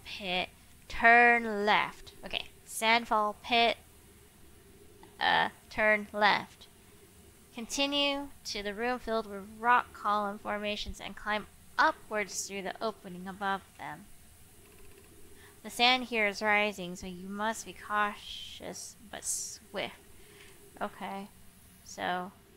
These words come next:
sand fall, fall left. Keep going until rooms of columns. Then go up.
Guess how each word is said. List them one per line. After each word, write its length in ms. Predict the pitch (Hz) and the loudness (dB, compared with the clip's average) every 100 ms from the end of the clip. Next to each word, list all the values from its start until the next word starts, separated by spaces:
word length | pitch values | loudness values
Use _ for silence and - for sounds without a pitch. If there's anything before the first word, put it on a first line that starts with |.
| - - | -20 -20
sand 520 | - 190 196 202 202 - | -12 -4 -2 -4 -6 -6
fall, 300 | 202 202 196 - - - - | -2 -2 -4 -18 -20 -20 -6
fall 280 | 202 196 202 - | -2 -2 -6 -6
left. 560 | 208 208 190 - - - - - - - - - | 2 4 4 0 -18 -20 -20 -20 -20 -20 -20 -20
Keep 580 | - 220 220 208 - | -14 -6 -6 -6 -8
going 760 | 208 214 220 220 220 208 202 190 - | -2 2 4 2 -2 -4 -6 -12 -12
until 840 | 190 190 196 - 214 208 196 190 - - - | -10 -10 -10 -8 -4 -4 -6 -10 -16 -20 -14
rooms 380 | 202 214 214 202 | -8 -8 -8 -12
of 100 | 196 | -14
columns. 1000 | - - 202 202 202 196 185 175 208 - - - - - - - | -10 -4 0 0 0 -2 -4 -6 -12 -16 -18 -20 -20 -20 -20 -18
Then 520 | 220 220 220 214 208 214 - - - - | -2 2 2 0 -6 -12 -16 -20 -20 -10
go 360 | - 196 202 196 - - - - - - | 0 2 0 -2 -14 -20 -20 -20 -8 2
up. 220 | 190 | 2